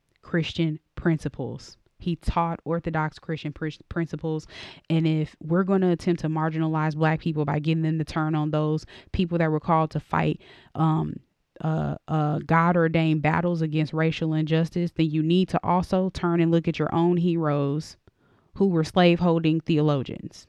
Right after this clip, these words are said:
Okay, so M L K, you know, he taught a lot of great messages. He taught that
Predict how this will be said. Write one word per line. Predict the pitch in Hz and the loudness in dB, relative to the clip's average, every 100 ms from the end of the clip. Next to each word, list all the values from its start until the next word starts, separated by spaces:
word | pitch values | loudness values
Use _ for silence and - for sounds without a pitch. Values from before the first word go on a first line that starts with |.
| _ - | _ -10
Okay, | - 165 156 - - - | -2 0 0 -4 -20 -18
so | - 175 170 165 160 - _ _ - | -2 0 2 2 0 -4 _ _ 0
M | 220 226 | 4 4
L | 202 | 2
K, | 214 196 196 208 - _ _ _ - | 0 0 0 -4 -10 _ _ _ 0
you | 180 | 2
know, | 175 165 160 156 - _ _ | 4 2 0 -2 -8 _ _
he | - 226 | 4 4
taught | - - 180 | 6 2 2
a | 175 | 2
lot | 190 226 | 2 2
of | 170 | 2
great | 151 139 | 2 2
messages. | 139 139 139 117 - | -2 -4 -8 -8 -8
He | 190 196 | -8 -8
taught | - 180 175 - _ _ _ - | -8 -6 -6 -8 _ _ _ -10
that | 165 170 165 156 | -2 2 2 -2